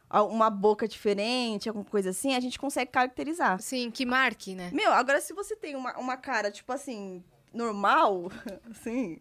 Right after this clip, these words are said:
Speaker 1: assim, bem perfeita, que nem o dela, que não tem um risco, o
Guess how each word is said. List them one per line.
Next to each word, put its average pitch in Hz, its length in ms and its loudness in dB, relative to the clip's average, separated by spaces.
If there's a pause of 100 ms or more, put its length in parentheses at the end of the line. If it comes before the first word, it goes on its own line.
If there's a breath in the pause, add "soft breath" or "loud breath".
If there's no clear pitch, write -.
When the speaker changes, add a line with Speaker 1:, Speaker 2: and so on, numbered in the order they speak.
(100)
Speaker 1:
assim, 202 260 -8
bem 190 240 -6
perfeita, 220 480 -6
que 214 120 -12
nem 190 120 -4
o 185 40 -4
dela, 220 400 6
que - 140 -12
não 202 80 -4
tem 233 120 -2
um 233 100 2
risco, 226 460 0 (340 loud breath)
o 190 60 4